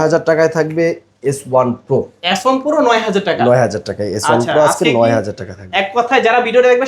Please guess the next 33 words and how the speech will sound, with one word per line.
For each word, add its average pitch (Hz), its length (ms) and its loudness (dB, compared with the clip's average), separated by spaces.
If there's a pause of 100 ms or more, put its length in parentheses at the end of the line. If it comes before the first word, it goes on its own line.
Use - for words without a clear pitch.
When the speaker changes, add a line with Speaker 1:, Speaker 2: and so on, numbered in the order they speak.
Speaker 2:
সবাই 240 200 4
ফোন 220 140 -4
কিনতে 185 180 -4
পারবে। 143 220 0 (120)
Speaker 1:
জি 107 160 -10 (120)
ভাই, 110 120 -2 (120)
আজকের 131 320 -4
কিন্তু 143 240 -2
প্রত্যেকটা 165 440 -6
ফোনের 151 280 0
দাম 117 160 2 (120)
কমাই 113 220 2
দিছি, 107 240 -6 (320)
যারা 131 180 4 (140)
সবাই 180 220 4
যেন 190 160 0 (100)
ফোন 143 200 0
কিনতে 123 240 -2
পারে 117 120 2
আমার 117 180 0
ভিডিও 113 220 -2
দেখে। 101 260 -6
আহ, - 800 -4
তারপর 160 200 0 (100)
ভি 127 120 -4
ফিফটিন 156 380 -4 (100)
পিঙ্ক 180 160 -2
Speaker 2:
Vivo 175 100 -4
Speaker 1:
কালার, 131 220 4
এটা 190 40 2
Speaker 2:
ভি 175 60 2
ফিফটিন। 151 200 -2
Speaker 1:
কিন্তু 156 200 -6